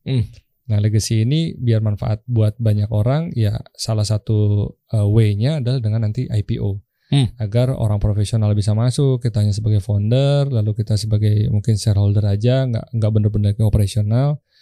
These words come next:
Speaker 2: sehingga waktu kita udah bisa alokasi ke yang lain gitu.
Speaker 1: Hmm.
Speaker 2: Nah, ini jadi goalsnya nextnya apa sih? Ya, selama belum empat puluh, gua akan terus bangun usaha. Contohnya kayak sekarang, eh,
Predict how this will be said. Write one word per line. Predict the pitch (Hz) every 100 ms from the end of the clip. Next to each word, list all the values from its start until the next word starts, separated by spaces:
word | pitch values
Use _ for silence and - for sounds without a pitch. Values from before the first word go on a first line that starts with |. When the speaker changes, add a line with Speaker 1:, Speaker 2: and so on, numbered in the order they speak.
| _
Speaker 2:
sehingga | _ - 110 123
waktu | 127 117 113
kita | 110 107 135
udah | 123 107 101 _ _ _
bisa | - 104 127
alokasi | 113 107 104 131
ke | 117
yang | 107
lain | 107 110 113 110
gitu. | 101 98 98 _ _ _ 120
Speaker 1:
Hmm. | 117 -
Speaker 2:
Nah, | 104
ini | 104 123
jadi | 120 131
goalsnya | 123 123 123 151 156
nextnya | 131 160 151
apa | 151 156
sih? | 160
Ya, | 156 113
selama | 107 120 110 113 110
belum | 113 110 110 107
empat | 107 -
puluh, | 104 131
gua | 170 131 107
akan | 107
terus | 107 110 98
bangun | 110 104
usaha. | 107 95 104 117 180 190
Contohnya | - 107 104 104 107
kayak | - 123
sekarang, | 120 110 104 113 113
eh, | - 113 104 101 104 110